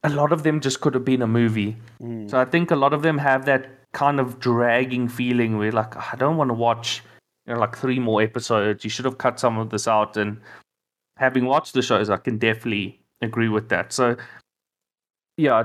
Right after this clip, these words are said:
Speaker 1: the, the combination of the show having this really bad first impression with the fact that the other shows haven't left people with the best idea of what Marvel T V is
Speaker 2: Mm.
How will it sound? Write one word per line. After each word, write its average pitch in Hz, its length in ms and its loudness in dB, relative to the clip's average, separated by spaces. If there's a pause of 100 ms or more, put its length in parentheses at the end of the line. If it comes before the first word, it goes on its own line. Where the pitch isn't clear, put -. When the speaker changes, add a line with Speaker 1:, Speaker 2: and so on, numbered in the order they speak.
Speaker 1:
the, 151 120 2
the 147 180 -2
combination 160 640 2
of 123 180 0
the 135 80 4
show 135 240 4
having 127 280 2
this 120 200 0
really 120 300 2
bad 117 440 4
first 123 300 2
impression 127 600 0 (320)
with 127 260 0
the 135 100 2
fact 135 400 0
that 113 300 0 (800)
the 120 260 -6
other 135 220 2
shows 135 460 2 (200)
haven't 123 560 0
left 123 300 0
people 127 260 -4
with 120 120 0
the 127 60 0
best 117 360 0
idea 117 340 2
of 113 100 0
what 110 240 0
Marvel 117 360 2
T 120 220 -6
V 113 200 -6
is 123 300 2
Speaker 2:
Mm. 117 420 -8